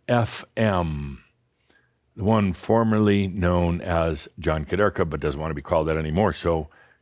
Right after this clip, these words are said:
just F M. He's been working on that F M link, been testing it out, uh, for the past couple months, and now it's time for a, a report from him.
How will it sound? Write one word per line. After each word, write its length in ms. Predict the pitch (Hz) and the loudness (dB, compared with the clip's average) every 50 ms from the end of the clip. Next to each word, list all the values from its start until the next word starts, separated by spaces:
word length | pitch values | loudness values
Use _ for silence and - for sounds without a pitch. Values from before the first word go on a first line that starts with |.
| _ | _
just 300 | - 95 85 - - - - - | -10 -8 -8 -8 -10 -12 -6 -2
F 260 | 101 92 90 - - | -2 -2 0 0 0
M. 340 | 98 92 87 82 76 71 - _ _ _ _ - - - - - _ _ _ _ _ _ _ _ _ _ _ _ _ _ _ _ _ _ _ _ _ _ _ _ | 0 0 0 -2 -4 -8 -10 _ _ _ _ -20 -20 -20 -20 -20 _ _ _ _ _ _ _ _ _ _ _ _ _ _ _ _ _ _ _ _ _ _ _ _
He's 160 | - 113 98 | -2 0 2
been 160 | 120 117 104 | 2 4 4
working 340 | 110 120 113 - 127 120 113 | 4 4 4 2 0 2 2
on 180 | 113 107 101 104 | 2 2 4 2
that 200 | 104 107 - - | 2 2 2 2
F 220 | 127 107 - - | 0 0 2 2
M 180 | 120 104 101 98 | 0 2 2 4
link, 500 | 104 123 127 101 - - - - - 95 | 4 4 2 0 -4 -8 -12 -12 -8 -4
been 440 | 90 90 92 95 95 92 90 85 - | -2 -2 0 0 -2 -2 -4 -6 -4
testing 400 | - - 110 104 - - 104 95 | -2 -2 0 0 0 -2 0 0
it 100 | 95 90 | 2 2
out, 320 | 104 113 113 98 92 - - - - - - | 2 4 2 2 0 -4 -8 -16 -12 -6 -4
uh, 360 | 101 92 92 90 90 87 85 78 | -2 0 2 2 2 0 -2 -4
for 380 | - - - 98 92 90 90 | -10 -6 -2 0 2 2 0
the 80 | 85 78 | 0 -2
past 280 | - 98 92 90 - - | -2 -2 -2 -2 -4 -4
couple 240 | - 90 73 85 87 | -4 -4 -4 -4 -6
months, 360 | 87 85 87 87 85 - - | -4 -2 -2 -4 -4 -4 -4
and 260 | 87 85 87 85 - | -4 -4 -4 -4 -4
now 260 | - 92 90 87 87 | -2 0 0 2 0
it's 120 | 82 76 - | 0 -2 -6
time 300 | - 92 87 87 82 76 | -6 -4 -4 -4 -4 -6
for 380 | - - 90 85 82 82 80 | -6 -4 -2 0 0 2 0
a, 120 | 80 78 - - | 0 -2 -2 -2
a 40 | |
report 420 | 85 82 76 - - 98 85 78 - | -2 -2 -2 -2 -2 -2 -2 -2 -4
from 240 | - - 90 82 76 | -6 -6 -4 -4 -2
him. 280 | - 92 87 85 80 | -2 -2 -2 -2 -2